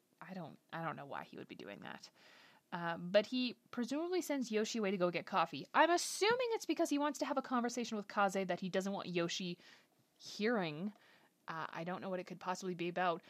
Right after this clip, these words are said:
Maybe he already knows that Yoshi's the Exodus mage and he's like, "You need to leave because you can't be around him because he is actually evil, even though he doesn't know it." Who knows? And it's so much worse than I thought. So instead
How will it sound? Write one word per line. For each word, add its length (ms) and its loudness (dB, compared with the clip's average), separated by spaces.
Maybe 340 6
he 160 6
already 240 8
knows 220 6
that 100 -8
Yoshi's 400 2
the 160 0
Exodus 320 -4
mage 220 -6
and 60 -6
he's 100 -8
like, 160 -8
"You 100 4
need 160 4
to 60 2
leave 400 -4
because 640 2
you 100 0
can't 220 4
be 100 6
around 240 10
him 220 2
because 420 4
he 240 4
is 300 2
actually 460 6
evil, 520 2
even 200 4
though 100 6
he 140 2
doesn't 280 -2
know 200 0
it." 180 -6
Who 80 -6
knows? 340 -4
And 240 12
it's 240 12
so 280 12
much 200 12
worse 260 6
than 140 8
I 120 6
thought. 360 6
So 180 10
instead 300 10